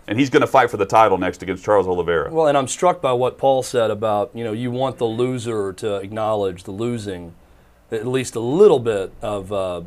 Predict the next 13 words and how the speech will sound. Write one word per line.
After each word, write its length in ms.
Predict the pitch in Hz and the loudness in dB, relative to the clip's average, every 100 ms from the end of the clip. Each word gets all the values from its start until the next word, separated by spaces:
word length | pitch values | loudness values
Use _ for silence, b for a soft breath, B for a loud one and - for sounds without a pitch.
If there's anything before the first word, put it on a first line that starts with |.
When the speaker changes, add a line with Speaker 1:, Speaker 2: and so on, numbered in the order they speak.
| - - | -14 -14
Speaker 2:
humble 340 | - 156 127 | -4 -4 -2
pie, 360 | 117 127 117 113 | -2 2 4 2
I 60 | 107 | 0
guess, 380 | 113 110 107 | -2 -2 -4
or 80 | 107 | -8
saying, 300 | 98 123 110 | -8 -8 -6
you 60 | 110 | -6
know, 80 | 98 | -6
"Well, 100 | 107 | -6
this 140 | 104 | -4
guy 160 | 113 101 | -4 -2
beat 260 | 110 107 | -4 -8
me, 220 | 104 92 | -10 -12